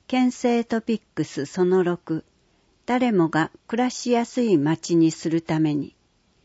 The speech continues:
佐賀の元気をピックアップ、地域ホット通信。唐津の七つの離島すべてに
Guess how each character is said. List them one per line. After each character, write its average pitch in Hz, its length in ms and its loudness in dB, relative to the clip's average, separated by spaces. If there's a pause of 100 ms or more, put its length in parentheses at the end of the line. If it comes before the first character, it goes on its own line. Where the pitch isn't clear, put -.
(680)
佐 262 220 -4
賀 269 120 0
の 214 160 2
元 208 260 0
気 170 220 0
を 165 100 4
ピ 190 200 -6
ッ - 60 -10 (120)
ク 262 160 2
ア 247 80 -2
ッ - 40 -6 (140)
プ、 - 220 -10 (480)
地 285 240 0
域 190 220 -4
ホ 196 140 -2
ッ - 60 -6 (120)
ト 214 120 0
通 202 320 -2
信。 175 420 2 (1000)
唐 220 160 -4 (140)
津 180 200 -6
の 165 120 6
七 220 300 2
つ - 160 -6
の 170 180 4
離 170 140 0
島 196 280 -2
す - 200 -8
べ 196 140 0
て 160 200 -2
に 147 220 0